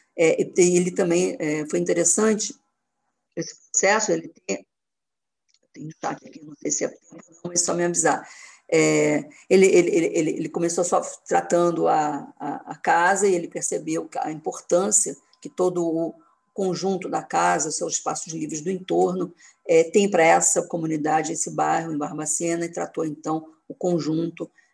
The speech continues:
é, enxergando além, né, da casa, mas trazendo um trabalho belíssimo, e tra-, é um, um, um nosso mes-, mes-, é, egresso, que trabalha também com educação patrimonial nas escolas de, de Barbacena. E há outro trabalho que eu trago, assim, mostrando um pouco essa diversidade, são trabalhos de duas praças,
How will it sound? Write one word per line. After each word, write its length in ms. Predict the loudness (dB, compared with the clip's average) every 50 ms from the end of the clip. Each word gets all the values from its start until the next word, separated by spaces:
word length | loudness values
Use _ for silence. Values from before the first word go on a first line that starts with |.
| _ -8
é, 80 | -4
enxergando 600 | -2 0 2 2 2 2 2 2 2 2 2 2
além, 420 | 2 2 2 2 2 2 2 0 0
né, 240 | 0 0 0 0 -2 -8 _ _ _ _
da 120 | -4 -4 -2
casa, 420 | 2 4 6 6 6 6 4 2
mas 140 | 0 0 -2
trazendo 340 | -2 -2 -2 -2 -2 -4 -4
um 60 | -6
trabalho 320 | -6 -4 -4 -4 -2 0
belíssimo, 680 | 0 0 0 0 0 -2 -2 0 -2 -2 -2 -6 -8 -6
e 180 | -6 -6 -6
tra-, 240 | -4 -4 -2 -2 -2 0
é 160 | 0 0 -2
um, 80 | -2
um, 360 | -4 -8 -8 -8 -6 -6 -8 -8 _ _ _ _ _ _ -10
um 140 | -6 -4 -2
nosso 280 | -2 -2 -2 -2 -2 -2
mes-, 280 | 0 0 -2 -2 -6 -8
mes-, 280 | -6 -4 -4 -4 -4 -4
é, 120 | -4 -2 -2
egresso, 540 | -4 -4 0 4 4 6 6 4 2 -2 -14
que 100 | _ _ _ _
trabalha 300 | -12 -12 -10 -12 -14 -12
também 300 | -10 -8 -8 -6 -6 -8 -10
com 600 | -10 -12 -10 -8 -8 -6 -6 -6 -6 -4 -4 -6
educação 340 | -6 -6 -6 -6 -6 -6 -8
patrimonial 800 | -10 -10 -10 -8 -6 -4 -2 0 0 0 2 2 0 0 -2 -6 _ _ _ _ _ -4
nas 140 | -4 -2 0
escolas 500 | -2 -2 0 0 2 2 2 2 0 0
de, 280 | 0 0 0 0 0
de 80 | -2 -4
Barbacena. 680 | -6 -4 -4 -4 -2 -4 -4 -4 -6 -8 -12 -14 -16 -20 _ _ _ _ _ _ _ _ _ _ 2
E 100 | 4 6
há 60 | 8
outro 360 | 8 8 8 6 4 2 -4 -2
trabalho 560 | 0 0 2 4 4 4 4 4 4 2 0
que 60 | -2
eu 60 | -6
trago, 340 | -4 0 0 2 2 0 0
assim, 240 | -4 -4 -6 -8 -10
mostrando 380 | -8 -8 -8 -6 -6 -6 -6 -6
um 60 | -6
pouco 180 | -8 -10 -12 -10
essa 140 | -8 -8 -8
diversidade, 880 | -6 -6 -4 -4 -4 -4 -2 0 2 2 4 4 4 4 2 2 0
são 180 | -2 -4 -4 -4
trabalhos 380 | -4 -4 -2 -2 -2 -2 -2 -6
de 80 | -8
duas 240 | -8 -6 -4 -4 -6
praças, 600 | -4 -2 0 0 0 0 0 -2 -4 -4 -8 -10